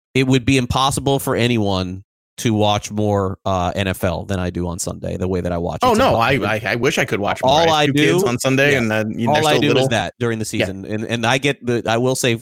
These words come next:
Speaker 1: from my wife's point of view, uh, with the show, uh, first of all, I watched anyway because of wagering and, and fantasy. But once I was given the show to do,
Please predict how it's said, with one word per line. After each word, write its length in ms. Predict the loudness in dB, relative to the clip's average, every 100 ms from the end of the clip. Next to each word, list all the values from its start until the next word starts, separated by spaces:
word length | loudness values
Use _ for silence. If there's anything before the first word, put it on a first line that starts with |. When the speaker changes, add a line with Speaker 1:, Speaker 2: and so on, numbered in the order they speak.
| -6
Speaker 1:
from 160 | -4 0
my 100 | 2
wife's 240 | 2 0
point 220 | -2 -2
of 60 | -2
view, 260 | -2 -4 -6 _ _ _ _ _ _ -4
uh, 300 | -2 0 -2
with 320 | -2 0 0
the 140 | 0 0
show, 560 | 2 2 2 0 -2 0
uh, 200 | -2 -2
first 180 | -2 0
of 40 |
all, 100 | 2 2
I 60 |
watched 340 | 2 0 0 -2
anyway 400 | -2 -4 -8 -8
because 240 | -6 -4
of 60 | -2
wagering 520 | -2 -2 -2 -4 -4
and, 200 | -6 -8 -10
and 200 | -12 -8
fantasy. 460 | -8 -8 -10 -14 -20 _ _ _
But 160 | 0 2
once 520 | 2 2 2 -2 -2 -2
I 200 | 0 2
was 260 | 0 -2
given 320 | 0 0 0 -2
the 60 |
show 480 | -2 0 0 -2 -8 _
to 100 | -8
do, 380 | -4 -4 -4